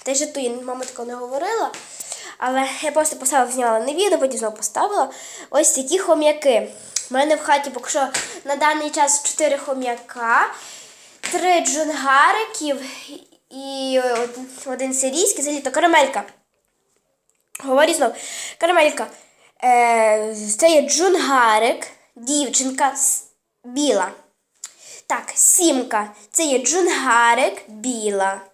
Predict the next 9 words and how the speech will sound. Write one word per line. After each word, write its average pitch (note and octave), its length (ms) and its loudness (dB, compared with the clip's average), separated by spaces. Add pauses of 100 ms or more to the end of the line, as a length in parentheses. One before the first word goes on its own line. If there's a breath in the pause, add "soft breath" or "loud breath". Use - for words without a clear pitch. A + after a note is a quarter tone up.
(180)
дівчинка. A#3 640 -8 (320 loud breath)
Бімка, C#4+ 560 0 (240 loud breath)
чорний, D#4 760 2 (260 loud breath)
чорна, D4+ 640 2
джунгарик, C4 760 2
дівчинка. B3+ 640 -4
Аліса. D4 640 2 (1500 loud breath)
Це E4 240 4
є C4+ 340 6